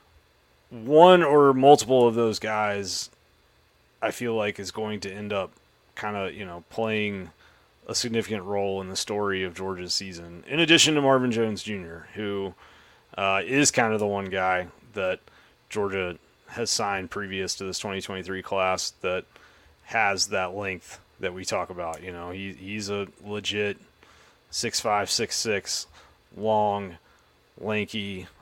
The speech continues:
uh, you know, ha-, has kind of the, the traits and characteristics of your,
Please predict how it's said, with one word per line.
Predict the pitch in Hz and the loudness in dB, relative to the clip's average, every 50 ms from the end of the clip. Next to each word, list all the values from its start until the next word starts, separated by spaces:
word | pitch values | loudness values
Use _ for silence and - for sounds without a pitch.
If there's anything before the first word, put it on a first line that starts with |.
| _ - | _ -12
uh, | 104 95 92 90 90 87 90 80 | -8 -6 -4 -2 -2 -2 -4 -4
you | 90 104 95 | -8 -10 -12
know, | 90 87 87 | -10 -10 -10
ha-, | 90 92 110 110 - | -6 -4 -4 -4 -4
has | - 104 110 110 110 98 - | -4 0 0 2 2 0 -2
kind | - 120 110 107 | -2 -2 -2 -2
of | 104 101 | -2 -2
the, | 104 104 98 - - | -2 -4 -4 -6 -12
the | 113 - | -10 -6
traits | - - - 113 107 107 - - | -4 0 2 2 2 2 0 -4
and | 110 101 | -6 -6
characteristics | - 107 101 101 95 - 101 101 101 92 - 107 98 - - | -2 -2 -2 -2 -2 -2 -4 -2 -2 -2 -4 -4 -6 -6 -6
of | 104 98 90 90 | -6 -6 -6 -6
your, | 98 98 95 92 92 87 - | -6 -6 -4 -4 -4 -6 -8